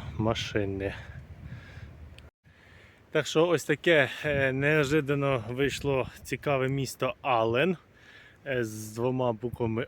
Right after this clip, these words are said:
А. Е, н-, думав, що сьогодні взагалі нікуди не поїду, але так, галопом, е, то, в принципі, встиг показати.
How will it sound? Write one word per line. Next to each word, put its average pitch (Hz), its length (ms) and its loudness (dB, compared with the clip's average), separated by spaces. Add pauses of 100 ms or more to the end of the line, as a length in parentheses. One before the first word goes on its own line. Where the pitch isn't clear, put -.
А. 123 160 4 (1200)
Е, 120 540 4
н-, 127 720 -2 (200)
думав, 165 480 4
що 151 600 4
сьогодні 147 280 0
взагалі 147 280 2
нікуди 127 280 0
не 117 140 0
поїду, 113 380 0
але 147 260 0
так, 147 360 -2
галопом, 135 540 -2 (640)
е, 113 320 0 (100)
то, 123 500 2
в 117 60 -8
принципі, 123 500 -6
встиг 120 360 -6
показати. 107 600 -4